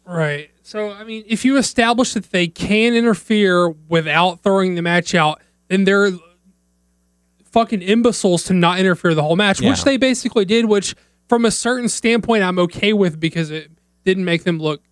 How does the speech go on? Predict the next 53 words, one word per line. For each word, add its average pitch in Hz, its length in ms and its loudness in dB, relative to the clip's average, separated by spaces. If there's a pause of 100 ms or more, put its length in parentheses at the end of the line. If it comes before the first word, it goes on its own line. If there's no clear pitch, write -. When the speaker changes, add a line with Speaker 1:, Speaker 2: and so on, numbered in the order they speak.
(160)
Speaker 1:
like, 156 240 -10
incompetent, 151 720 -12
right? 151 180 -8
Speaker 2:
Right. 92 260 -8 (400)
Speaker 1:
So, 185 360 -14
but, 196 260 -2
but 196 100 2
it 190 100 0
did 208 120 2
make 202 200 0
for, 185 180 0
like, 170 180 2
a, 151 260 0 (120)
like, 160 200 -12
a 165 60 -14
closer, 175 300 -4
like, 165 180 0
overbooked 156 560 -2
match. 139 160 -12
Speaker 2:
Like, 113 100 -4
why 127 120 0
not 131 160 -4
just 131 160 -6
have 127 300 0
the 120 80 -6
match 123 240 -4
Speaker 1:
Sure. - 60 -8
Speaker 2:
start 135 320 0
with, 110 140 -6 (320)
you 120 80 -8
know, 101 140 -6
all 120 200 -2
three 127 180 -4
of 120 100 -2
'em 117 100 -6
in 117 60 -4
the 107 100 -4
ring 113 320 -2
fight, 120 260 -6
you 104 100 -12
know? 101 220 -10 (100)
Speaker 1:
Well, 151 100 -10
they 151 100 -8
did, 180 200 -2
didn't 160 180 -12
they? 196 180 -8 (180)
Speaker 2:
Pretty 135 180 -8
much. 104 500 -4 (420)
Speaker 1:
Didn't 170 200 -10
they? 190 160 -6 (100)
Uh, 170 340 -8
something. 208 300 -2 (160)
Speaker 2:
Hmm. 123 200 -16